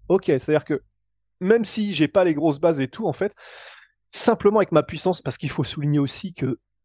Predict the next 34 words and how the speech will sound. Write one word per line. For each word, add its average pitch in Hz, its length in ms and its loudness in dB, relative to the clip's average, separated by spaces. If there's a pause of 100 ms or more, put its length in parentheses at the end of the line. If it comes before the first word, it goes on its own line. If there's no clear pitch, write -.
(120)
la 120 200 0
différence 151 800 -6
de 127 120 -8 (160)
gabarit 165 480 2
qu'il - 140 -4
y - 20 2
avait 135 100 -4
entre 135 300 -4
les 131 140 0
deux, 139 180 -2
c'était - 560 -6
monstrueux. 151 1400 0 (260)
Entre 135 300 -4
Pereira, 156 460 2
bah, 127 140 -2 (100)
du 123 100 -12
coup, 156 300 -6 (420)
là, 139 140 4
il 135 100 0
devait 117 140 -2
être 143 120 -2
à 123 60 -4
quatre-vingt-dix-neuf 127 540 -8
facile, - 540 -6 (100)
comme 131 220 2
d'hab, 170 280 2 (380)
mais 139 100 2
par 170 160 2
rapport 165 240 2
à 156 60 4
Adesanya, 147 440 -2
qui 147 120 -6
est - 100 -14
un, 107 420 -6